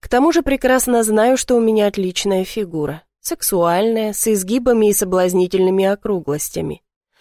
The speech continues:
Поэтому совершенно не собираюсь комплексовать из-за того, что два года спустя сижу перед Адрианом Макрисом без трусов.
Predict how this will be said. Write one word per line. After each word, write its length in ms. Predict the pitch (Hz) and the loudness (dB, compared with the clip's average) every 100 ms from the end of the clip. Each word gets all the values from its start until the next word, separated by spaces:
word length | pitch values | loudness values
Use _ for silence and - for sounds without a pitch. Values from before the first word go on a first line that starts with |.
| _ _ - | _ _ -2
Поэтому 340 | 302 330 311 | 0 2 2
совершенно 520 | 277 262 247 277 294 | 2 2 2 2 2
не 140 | 262 240 | 2 2
собираюсь 520 | 233 214 220 214 - | 0 2 2 2 0
комплексовать 1000 | 226 214 220 - 254 240 208 - - - | -4 -2 -2 -2 -2 -2 -2 -4 -8 -6
из-за 260 | 220 208 208 | -4 -2 0
того, 240 | 208 202 | 0 0
что 220 | - 214 | -2 -4
два 200 | 185 190 | 0 0
года 240 | 185 180 185 | 0 -2 -2
спустя 680 | - 202 - - 285 277 - | -2 -4 -4 -2 -2 -2 -8
сижу 360 | - 269 311 | -4 -2 -2
перед 260 | - 285 233 | -2 -2 0
Адрианом 540 | 214 214 202 208 247 | 0 2 2 2 0
Макрисом 680 | 233 190 - 185 170 196 185 | 0 -2 -4 -6 -4 -2 -2
без 200 | 185 185 | -2 -6
трусов. 680 | - 190 - - - - | -8 -8 -6 -8 -10 -18